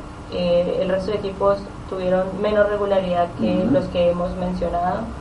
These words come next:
Speaker 2: Muy bien.
Speaker 1: Y ahí ya te voy contando.
Speaker 2: Bueno, cuarto lugar para la América de Cali. Aquí lo que nunca termino de explicarme yo,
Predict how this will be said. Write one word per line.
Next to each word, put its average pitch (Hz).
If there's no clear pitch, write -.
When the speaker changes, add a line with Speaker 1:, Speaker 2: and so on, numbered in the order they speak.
Speaker 2:
Muy 113
bien. 92
Speaker 1:
Y 175
ahí 170
ya 165
te 175
voy 165
contando. -
Speaker 2:
Bueno, 104
cuarto 226
lugar 208
para 190
la 165
América 180
de 190
Cali. 202
Aquí 143
lo 220
que 170
nunca 180
termino 147
de 160
explicarme 160
yo, 180